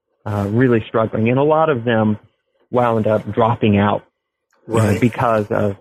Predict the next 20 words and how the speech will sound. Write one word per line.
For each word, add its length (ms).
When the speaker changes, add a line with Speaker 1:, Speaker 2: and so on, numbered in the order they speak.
Speaker 1:
the 420
struggles 380
they 120
had, 460
you 60
know, 140
getting 340
recognition 600
from 140
the 140
state. 280
Speaker 2:
Sure, 420
sure. 380
I 100
can 100
imagine 480
that. 220
How 180
was 140
the 100